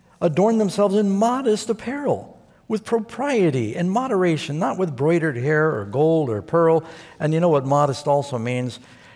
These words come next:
Uh, men and women should not dress in a way that is specifically designed to be arousing the opposite sex. And I think we all know that that's pretty common today. Point number five,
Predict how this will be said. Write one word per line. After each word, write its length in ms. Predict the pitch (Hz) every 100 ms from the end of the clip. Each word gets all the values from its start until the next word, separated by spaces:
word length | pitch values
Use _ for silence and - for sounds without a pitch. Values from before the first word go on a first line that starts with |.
| - -
Uh, 80 |
men 500 | 131 143 147 131 131 - -
and 300 | 113 117 107 - _ -
women 520 | 139 131 123 123 151
should 240 | 127 139 131
not 380 | 143 - 147
dress 440 | 110 131 135 - -
in 180 | 139 117
a 60 |
way 300 | 110 127 123
that 160 | 110 107
is 180 | 107 98
specifically 760 | - 117 - 160 - 117 110
designed 480 | 104 98 123 127 113
to 80 | 98
be 420 | 117 117 113 107 - - - - -
arousing 560 | 113 117 135 107 113
the 120 | 113
opposite 440 | 117 113 104 - 90
sex. 600 | - 123 - - - - _ _ _ _ _ _ _ _ _ _ _ _ _ _ -
And 340 | 117 104 107
I 80 | 110
think 160 | 120 113
we 100 | 113
all 140 | 110
know 200 | 104 107
that 140 | 104
that's 200 | 107 107
pretty 260 | - 110 95
common 380 | - 113 95 82
today. 360 | 90 87 73 69 _ _ _ _ - -
Point 220 | 214 214
number 160 | 202 175
five, 440 | 170 170 190 196